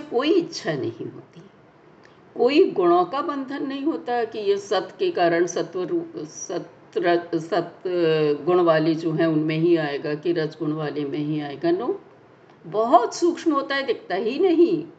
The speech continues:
टूटता नहीं और बढ़ता ही रहता है।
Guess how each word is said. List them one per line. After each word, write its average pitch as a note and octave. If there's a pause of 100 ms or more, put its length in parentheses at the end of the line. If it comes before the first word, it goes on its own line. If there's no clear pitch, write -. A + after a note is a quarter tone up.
(560)
टूटता A3+
नहीं C#4 (540)
और E3+
बढ़ता C#3
ही D3
रहता -
है। -